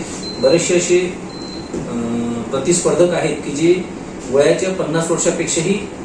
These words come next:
जास्त असून त्यांनी सुद्धा आमच्या या योजने-, अ, स्पर्धेमध्ये भाग घेतला.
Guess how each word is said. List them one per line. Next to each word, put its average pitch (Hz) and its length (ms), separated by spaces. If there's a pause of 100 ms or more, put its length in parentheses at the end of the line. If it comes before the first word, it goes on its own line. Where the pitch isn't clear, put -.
(140)
जास्त - 300
असून - 380
त्यांनी - 500
सुद्धा 170 260
आमच्या 165 280
या 160 260 (120)
योजने-, - 1800
अ, 117 40
स्पर्धेमध्ये 160 600
भाग 139 180
घेतला. 123 300